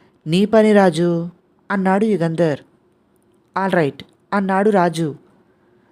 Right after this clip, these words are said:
"నా సెలవు రద్దు చేయించి నన్ను ఈ కేసుకి డెప్యూటీ చేయించారు. నేను చేయవలసిన పని ఏమైనా ఉన్నదా?"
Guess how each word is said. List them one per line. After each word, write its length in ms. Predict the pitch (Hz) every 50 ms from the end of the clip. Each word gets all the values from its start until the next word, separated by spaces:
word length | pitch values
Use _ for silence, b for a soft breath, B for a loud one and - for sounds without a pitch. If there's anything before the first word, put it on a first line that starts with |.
| _ _ -
"నా 160 | 202 226 247
సెలవు 380 | 247 - 190 165 156 185 208 240
రద్దు 260 | 226 190 147 143 185
చేయించి 720 | 185 - 208 196 190 185 180 - - 202 196 190 180 180 - _ _ _ _ _ _ _ _ _ _ _ _ _ _ _ -
నన్ను 260 | 175 208 226 226 226 247
ఈ 180 | 247 240 233
కేసుకి 760 | 214 226 175 175 180 175 - 208 - 208 208 208 208 202 202 202 b b b b b _ -
డెప్యూటీ 580 | 156 190 190 190 190 233 247 240 254 262 247 - -
చేయించారు. 680 | 208 190 185 175 175 180 190 185 180 180 165 139 - - _ - 180
నేను 220 | 208 226 226 220
చేయవలసిన 680 | 220 - - 160 151 165 190 196 226 226 220 - 247 247
పని 260 | 233 208 180 175 190
ఏమైనా 420 | 190 190 185 196 196 196 190 202
ఉన్నదా?" 540 | 190 170 156 170 170 165 190 208 233 277 339